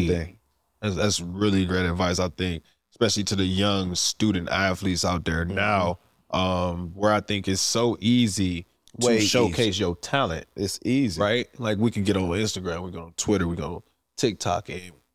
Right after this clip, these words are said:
Speaker 1: you know,
Speaker 2: You
Speaker 1: we
Speaker 2: just
Speaker 1: can
Speaker 2: post
Speaker 1: do, we
Speaker 2: something.
Speaker 1: can post something, right? But I think one of the things that I learned playing sports was sports don't build, just build character, it reveals it.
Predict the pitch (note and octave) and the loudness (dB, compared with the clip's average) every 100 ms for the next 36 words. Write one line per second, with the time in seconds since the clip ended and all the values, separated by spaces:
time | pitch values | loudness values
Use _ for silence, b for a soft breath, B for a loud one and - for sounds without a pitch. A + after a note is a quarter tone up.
0 | _ _ _ G2+ F#2 F2+ G#2 G#2 A2 A#2 | _ _ _ -2 0 2 0 2 2 2
1 | G#2+ F#2 A#2+ A#2+ - F3 E3 A2 F#2 F#2+ | 2 0 0 -2 0 0 2 -2 -6 -4
2 | G#2 B2 B2 _ _ _ G#2+ A2+ G2+ - | 0 0 -2 _ _ _ 4 4 4 -2
3 | _ _ _ _ _ _ _ _ _ _ | _ _ _ _ _ _ _ _ _ _
4 | - A2 - B2+ B2 G#2 G2 A#2 A2 A2+ | -2 -2 0 0 2 2 2 2 0 0
5 | G#2+ F#2+ G#2+ G2+ A2 A#2 A2+ - A#2+ G#2 | -2 0 0 0 0 0 -2 0 0 0
6 | - A2+ A#2 A2+ A2+ G#2+ G#2+ - _ _ | -2 0 0 0 0 2 0 -4 _ _
7 | _ _ _ _ _ _ - - - D#3+ | _ _ _ _ _ _ -8 -6 0 4
8 | F#3 - - _ - G#2+ A2 G2 - _ | 4 0 -6 _ 0 2 4 0 -6 _
9 | _ _ _ _ _ _ _ _ _ _ | _ _ _ _ _ _ _ _ _ _
10 | _ _ A2+ C3 D3 A#2 G2 C3+ C#3 - | _ _ 2 4 4 2 0 2 2 0
11 | F#2 B2 D#3 - E3+ E3 - D#3+ D#3+ _ | 2 4 4 2 2 2 0 0 -2 _
12 | _ _ - A2 F2+ F2+ B2+ A#2 F2+ | _ _ -4 -2 0 2 2 2 -2